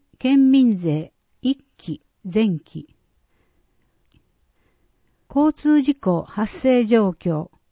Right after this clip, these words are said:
令和五年四月三十日現在。総件数、四月中三百七十件。累計千三百五十八件。前年累計同期比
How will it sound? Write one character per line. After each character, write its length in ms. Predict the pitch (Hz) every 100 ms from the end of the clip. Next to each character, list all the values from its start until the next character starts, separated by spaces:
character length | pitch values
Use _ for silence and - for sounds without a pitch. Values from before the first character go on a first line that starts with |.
| _ _ _ _ -
令 280 | 277 311
和 160 | 208 185
五 160 | 180 185
年 260 | 175 175 _ _
四 200 | - 240
月 260 | 277 294 269
三 340 | 285 285 262
十 220 | 254 269
日 280 | 262 262 262
現 280 | 240 233 202
在。 280 | 165 156 147 _ _ _ _ _ _ _ _ _ _ _
総 300 | - 277 277
件 280 | 277 254 220
数、 360 | - 170 156 _ _ _
四 220 | - 202
月 340 | 202 233 220 208
中 360 | - 196 185 - _ _
三 340 | - 285 262
百 260 | 196 190 170
七 300 | 180 202 214
十 180 | 196 208 _
件。 280 | 175 165 165 _ _ _ _ _ _ _ -
累 240 | 208 233
計 380 | - 208 196 190 _ _ _
千 320 | - 311 311 240
三 320 | 226 220 190
百 400 | 185 - 165 156
五 180 | 175 196
十 220 | 233 233
八 280 | 214 - -
件。 300 | 175 156 156 _ _ _ _ _ _ _ _ _
前 340 | 233 269 285
年 300 | 285 277 269
累 240 | 254 254 247
計 440 | - 240 233 208
同 240 | 226 233 233
期 160 | 220
比 280 | 202 143 139